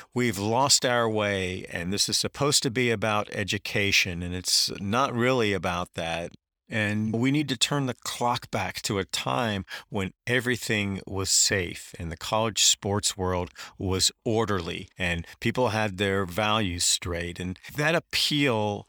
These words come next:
is, is tempting, but it's not realistic. And it doesn't acknowledge that the reason that we're in what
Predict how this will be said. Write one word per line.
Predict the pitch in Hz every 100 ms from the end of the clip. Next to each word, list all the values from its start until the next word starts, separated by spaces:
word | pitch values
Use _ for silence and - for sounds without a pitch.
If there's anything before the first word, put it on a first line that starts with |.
| -
is, | 113 107 107 101 - -
is | 117 -
tempting, | 185 202 120 90 - -
but | 139 131 _ -
it's | 120 -
not | 117 110
realistic. | 104 98 92 - - - -
And | 101 101 101 - -
it | 113 -
doesn't | 131 139 143 -
acknowledge | 123 117 117 113 104 95 - -
that | 117 107
the | 117
reason | 113 131 151 143 151 143 123 -
that | 117
we're | 117 117
in | - 127 123 120 113 - -
what | 120 120 117 113